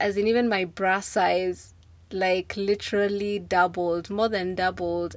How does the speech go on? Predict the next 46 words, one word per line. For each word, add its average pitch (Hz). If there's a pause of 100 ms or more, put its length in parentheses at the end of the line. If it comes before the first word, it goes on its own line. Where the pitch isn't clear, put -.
and 185
I 185
couldn't 254
handle 196
it. 165
'Cause 214
even, 254 (600)
you 226
know, 196
I 196
was 196
an 202
athlete, 220
I 196
used 196
to -
love 185
sprinting, 180 (200)
you 190
know, 220 (180)
and 196
I 190
was 185
like, 165
"Well, 170
this 220
is 214
an 170
inconvenience." 175
<laughs> 349 (1300)
Like, 269
other 285
people 403
celebrate, 226
uh, 196
bigger 202
boobs, 202
but -
for 196
me, 214
I 180
was 180
like, 165 (720)
"I 494
need 571
to 466